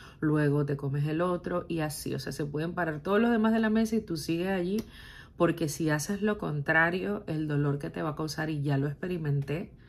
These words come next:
ayer en el día de mi cumpleaños, traté de comer tal vez no tan despacio como debería, y sentí que se me atascó la comida acá, me dio un dolor muy fuerte, sentía que me estaba ahogando,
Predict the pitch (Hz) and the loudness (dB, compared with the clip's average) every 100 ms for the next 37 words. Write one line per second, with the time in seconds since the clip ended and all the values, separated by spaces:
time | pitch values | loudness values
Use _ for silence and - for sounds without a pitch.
0 | - - - - 151 139 143 - 170 151 | -20 -20 -10 -2 2 4 2 0 -4 -4
1 | 147 147 156 147 160 156 147 139 147 180 | -2 -2 -2 -4 -6 -4 0 0 0 0
2 | 214 - - 147 139 139 143 151 143 143 | -2 -4 -6 -6 -2 -2 0 0 0 2
3 | 143 143 - - - - - - - - | 0 -4 -14 -20 -20 -20 -20 -20 -20 -20
4 | - - 180 170 160 165 160 165 165 196 | -4 2 4 4 2 0 0 0 0 0
5 | 202 220 - - 208 220 - 196 160 170 | 2 2 0 6 6 6 0 -2 -2 -4
6 | 170 - 165 151 147 143 151 202 160 151 | -8 -10 -6 -2 2 2 4 2 0 -4
7 | - - - - - - 165 147 151 151 | -8 -18 -20 -20 -14 -4 -2 0 -2 -2
8 | 147 165 180 170 151 160 143 - 143 151 | -4 -4 -4 -4 -4 -4 -8 0 0 0
9 | 170 165 160 156 147 - 165 151 151 151 | -4 -4 -2 -2 -4 -4 -2 0 0 -2
10 | 151 147 147 143 139 143 147 - 165 143 | 0 0 0 2 2 0 -2 -2 -4 -4
11 | 160 147 147 147 151 139 143 143 143 - | -8 -6 -4 -2 -2 -2 -2 -4 -4 -4
12 | 139 135 139 170 170 170 170 | -2 0 0 0 0 -2 -4